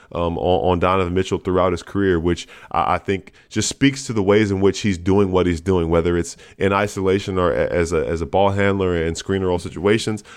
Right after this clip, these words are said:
It's coming within the flow of the game, which still going to cause for some growing pains once Darius Garland is back in the lineup, which is, I think it's so important that they're getting out to this hot start, because when they have those growing pains,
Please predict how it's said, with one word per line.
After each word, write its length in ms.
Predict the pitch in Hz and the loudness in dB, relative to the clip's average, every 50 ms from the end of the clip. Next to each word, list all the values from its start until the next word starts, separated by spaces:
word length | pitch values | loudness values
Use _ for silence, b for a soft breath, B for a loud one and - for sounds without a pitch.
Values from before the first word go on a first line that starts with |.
| B B B | B B B
It's 180 | - 98 - | -2 -2 -2
coming 360 | - - - 143 147 147 143 131 | -2 -2 0 0 2 2 4 2
within 280 | 113 110 - 113 110 | 2 2 2 2 0
the 40 | 104 | 0
flow 280 | 98 - 101 104 104 101 | 0 0 2 4 4 4
of 100 | 87 - | 4 0
the 80 | 80 | -2
game, 400 | 78 95 87 78 69 69 73 78 | -2 0 0 0 0 -2 -4 0
which 260 | 82 85 80 - - B B B B B B B B - | 0 0 0 0 -4 B B B B B B B B -14
still 400 | - - - 165 180 185 185 170 | -12 -2 2 4 6 6 6 4
going 320 | 127 131 131 143 147 147 135 | 4 2 2 2 2 2 0
to 260 | 139 139 131 131 131 | 2 2 2 2 2
cause 460 | 131 - 123 101 95 113 127 127 - | 0 0 2 2 4 4 2 0 -2
for 260 | - - 101 107 120 | 0 2 4 4 4
some 180 | 120 - 120 107 | 2 -2 -6 -2
growing 300 | 95 98 98 104 104 101 | 0 2 2 2 2 0
pains 400 | - 104 95 92 98 98 98 - B B B B | -2 -2 -2 0 -2 -2 -4 -8 B B B B
once 340 | 95 95 107 120 127 - - | -4 0 0 0 0 -2 -2
Darius 400 | 95 104 104 110 107 104 104 101 | 0 2 4 4 4 4 2 2
Garland 420 | 98 98 92 101 107 104 95 90 | 0 2 2 4 4 2 0 0
is 120 | 87 80 76 | -2 -6 -4
back 320 | 78 82 87 95 101 - | -2 0 0 0 0 -2
in 60 | 104 | -4
the 60 | 85 80 | -6 -4
lineup, 440 | 80 90 110 123 113 98 78 - | 0 0 0 0 0 -2 -2 -2
which 240 | 95 95 - - - | -2 -2 -2 -2 -6
is, 160 | 92 82 - B B B B B B B - | -6 -6 -8 B B B B B B B -4
I 280 | 50 50 76 90 98 | 0 0 2 0 0
think 220 | - - 117 101 110 | 0 -2 -4 -4 -4
it's 100 | 101 - | -4 -2
so 160 | - 110 101 | 0 0 0
important 380 | 90 - - - 120 104 98 101 | 0 0 2 2 2 2 2 0
that 120 | 95 - | -2 0
they're 160 | - 95 90 | 2 2 2
getting 360 | 85 82 87 104 104 98 - - - | 0 0 0 0 0 0 -2 -4 -2
out 300 | - 120 135 - - - | 0 0 0 0 -2 -6
to 100 | - 110 | -8 -6
this 180 | 92 95 90 - | -6 -6 -6 -4
hot 240 | - 98 90 71 - | -2 -2 -2 -2 -4
start, 280 | - - 87 82 78 | -4 -4 -4 -4 -4
because 260 | - 90 - 101 87 | -4 -4 -2 -2 -2
when 100 | 95 95 | -2 -4
they 100 | 95 92 | -4 -4
have 300 | 90 101 113 123 131 120 | -4 -2 -2 -2 0 0
those 220 | 110 107 101 92 85 | 0 0 0 0 -2
growing 300 | 85 92 85 85 85 82 | -4 -4 -2 -2 -4 -4
pains, 380 | - - 80 80 82 85 - | -4 -4 -4 -2 -4 -4 -6